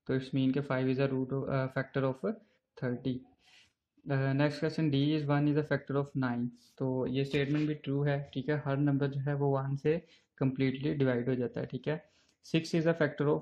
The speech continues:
forty two, तो ये भी ठीक है, क्योंकि जब हम फ़ोर्टी टू को सिक्स से divide करते हैं, रिमाइंडर ज़ीरो रह जाता है,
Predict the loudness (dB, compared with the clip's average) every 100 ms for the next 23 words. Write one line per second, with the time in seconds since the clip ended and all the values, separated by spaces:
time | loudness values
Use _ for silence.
0 | -2 -4 -2 -4 -4 -8 -10 _ -2 0
1 | 0 0 0 0 -2 -2 -4 -4 0 0
2 | 0 0 -2 0 -2 -2 -4 -4 -4 -2
3 | -2 -4 -4 -4 -2 -2 -4 -6 -6 -2
4 | -2 -2 -4 -4 -6 -4 -4 -4 -4 -4
5 | -4 -4 -4